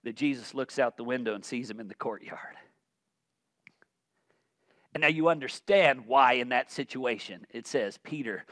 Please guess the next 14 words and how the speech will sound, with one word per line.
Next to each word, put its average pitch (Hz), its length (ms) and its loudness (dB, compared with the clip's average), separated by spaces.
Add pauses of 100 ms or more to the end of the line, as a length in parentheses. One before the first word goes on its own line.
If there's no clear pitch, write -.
(320)
left 143 440 0
from 104 240 -8
there 76 240 -10 (960)
and 104 180 -10
wept 117 300 -4
bitterly. - 480 -18 (1600)
He 185 180 -4
realized 156 1000 2 (760)
he 143 340 -4
has 143 500 -2
not 147 480 -2
in 147 200 -4
himself 127 880 -8 (500)
sufficiency. - 920 -12